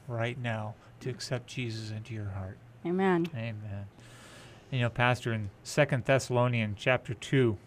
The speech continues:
Speaker 1: Paul says, "Now we beseech you, brethren, by the coming of our Lord Jesus Christ, and by our gathering together unto him, that ye be not soon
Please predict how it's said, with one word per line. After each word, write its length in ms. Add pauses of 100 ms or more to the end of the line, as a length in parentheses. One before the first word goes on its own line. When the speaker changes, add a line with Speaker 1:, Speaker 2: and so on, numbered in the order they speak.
(680)
Speaker 1:
Paul 260
says, 500 (720)
"Now 280
we 160
beseech 600
you, 220 (420)
brethren, 580 (400)
by 140
the 100
coming 560 (120)
of 160
our 180
Lord 400
Jesus 440
Christ, 640 (320)
and 240
by 180
our 140
gathering 480
together 540
unto 280
him, 420 (1080)
that 160
ye 220
be 220
not 500
soon 720